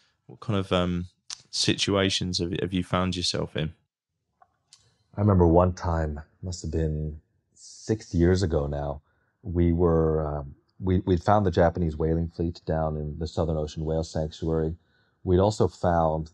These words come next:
Speaker 2: their refueling tanker because they'd spent three or four months a year down in the Antarctic. They also had to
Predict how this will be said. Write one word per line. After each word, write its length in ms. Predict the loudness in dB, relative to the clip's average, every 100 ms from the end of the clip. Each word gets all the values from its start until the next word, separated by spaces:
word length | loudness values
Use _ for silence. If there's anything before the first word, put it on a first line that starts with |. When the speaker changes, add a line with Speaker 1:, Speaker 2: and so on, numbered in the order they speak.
| -4
Speaker 2:
their 360 | 0 0 0
refueling 640 | 0 0 0 0 0 2 -2
tanker 540 | -4 -8 -10 -14 -16 -12
because 280 | -4 -2 0
they'd 180 | 0 -2
spent 360 | -4 -4 -4
three 240 | -4 0 0
or 80 |
four 280 | -2 -4 -2
months 320 | -2 -4 -4
a 40 | -6
year 240 | -2 0
down 260 | 0 -2 -4
in 80 | -6
the 80 |
Antarctic. 540 | -8 -4 -4 -2 -6 -4
They 100 | -2
also 320 | -2 -4 -8
had 280 | -4 -6 -6 -8
to 340 | -4 -4 -4